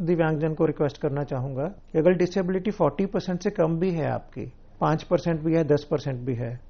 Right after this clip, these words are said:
तो भी आप यूडीआईडी कार्ड जरूर बनवाइए, क्योंकि आजकल हम भी और कई राज्य सरकारें भी कई लाभ फ़ोर्टी परसेंट से कम, जिसको benchmark disability बोला जाता है, उससे कम दे रहे हैं। सिर्फ जो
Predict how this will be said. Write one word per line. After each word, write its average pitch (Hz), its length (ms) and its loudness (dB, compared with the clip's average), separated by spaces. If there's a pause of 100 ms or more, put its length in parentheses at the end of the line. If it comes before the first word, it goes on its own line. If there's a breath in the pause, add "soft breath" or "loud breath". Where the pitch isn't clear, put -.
(120)
तो 170 120 6
भी 202 200 4
आप 190 220 4 (260)
यूडीआईडी 165 520 4
कार्ड 165 240 0
जरूर 151 260 4
बनवाइए, 165 540 -2 (240)
क्योंकि 170 200 -2
आजकल 165 360 2
हम 143 320 -2
भी 196 240 -2
और 170 240 0
कई 165 120 4
राज्य 151 300 2
सरकारें 160 500 0
भी 185 120 -2
कई 175 240 2
लाभ 170 340 0 (260)
फ़ोर्टी 156 280 0
परसेंट 180 380 0
से 190 100 0
कम, 175 320 2 (120)
जिसको 165 260 -2
benchmark 151 440 0
disability 147 520 -2
बोला 143 280 -2
जाता 165 500 -6
है, 214 60 -4
उससे 165 280 -4
कम 143 220 -4
दे 127 80 -4
रहे 117 160 -6
हैं। 127 180 -12 (100)
सिर्फ 190 320 4
जो 185 480 4